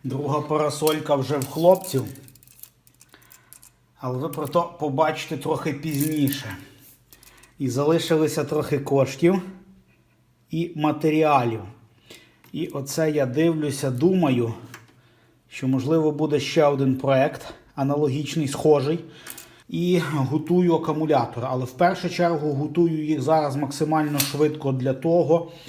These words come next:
щоб перевірити інвертор. Вернувся мені інвертор по гарантії. Зараз роблю акумулятор, тоді розкажу детальніше.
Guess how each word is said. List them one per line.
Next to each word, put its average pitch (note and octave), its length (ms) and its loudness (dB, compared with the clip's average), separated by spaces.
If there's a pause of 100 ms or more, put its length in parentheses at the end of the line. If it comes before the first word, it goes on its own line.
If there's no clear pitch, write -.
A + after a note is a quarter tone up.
(260)
щоб D3 340 0
перевірити D3 500 -2
інвертор. C#3 540 2
Вернувся C#3 480 -2
мені C#3 240 2
інвертор C3+ 600 0 (120)
по D#3 120 2
гарантії. D#3+ 680 0 (240)
Зараз C#3+ 320 -2
роблю C#3+ 280 0
акумулятор, D3 760 0
тоді C3+ 320 -2 (200)
розкажу C3 360 -2
детальніше. A#2 580 -4